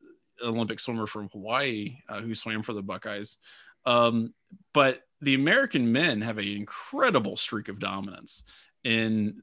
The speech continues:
uh, backstroke in general, both hundred meter and two hundred meter. There's been twelve medals, twelve gold medals given out since nineteen ninety-six. The United States has won all of those.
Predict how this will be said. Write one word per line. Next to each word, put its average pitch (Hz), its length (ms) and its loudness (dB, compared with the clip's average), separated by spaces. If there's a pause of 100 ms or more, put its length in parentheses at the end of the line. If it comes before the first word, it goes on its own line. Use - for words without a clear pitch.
(100)
uh, 104 160 -4
backstroke 101 580 0
in 101 140 -8
general, 101 340 -6
both 98 200 -12
hundred 139 280 0
meter 117 260 2
and 104 140 -2
two 110 160 -4
hundred 101 200 -4
meter. 101 240 -4
There's 147 180 -2
been 147 160 0
twelve 175 580 -2 (340)
medals, 131 480 4
twelve 175 260 2
gold 147 220 2
medals 127 320 4
given 110 260 0
out 107 200 -2
since 107 240 -10
nineteen 117 300 -4
ninety-six. 104 600 -4
The 117 60 -8
United 139 200 0
States 120 160 -2
has 104 120 -10
won 104 220 -4
all 95 220 -2
of - 80 -18
those. - 320 -12